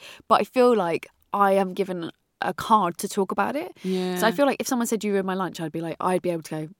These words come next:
Speaker 1: "Fuck you." <laughs> Like, it's cancer, it's not. Somehow it seems
Speaker 2: If
Speaker 1: like
Speaker 2: anyone
Speaker 1: not
Speaker 2: told me that I'd ruined their lunch, I think I'd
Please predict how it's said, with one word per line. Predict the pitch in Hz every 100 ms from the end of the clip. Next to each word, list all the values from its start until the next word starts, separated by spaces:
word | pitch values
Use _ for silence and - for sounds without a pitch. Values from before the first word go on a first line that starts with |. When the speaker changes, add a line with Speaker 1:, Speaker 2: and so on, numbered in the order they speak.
| _ -
Speaker 1:
"Fuck | 277 - 226
you." | 214 160 -
<laughs> | - - - -
Like, | 233 - - -
it's | 247 -
cancer, | 247 214 202
it's | 208
not. | - - -
Somehow | 285 269 262
it |
seems | - 269
Speaker 2:
If | 254
Speaker 1:
like | 403
Speaker 2:
anyone | - 233 196
Speaker 1:
not |
Speaker 2:
told | 196 262
me | 233
that | 175
I'd | 151
ruined | 156 190 165 156
their | 143
lunch, | 175 185 113 151
I | 147
think | 285 381 180
I'd | 117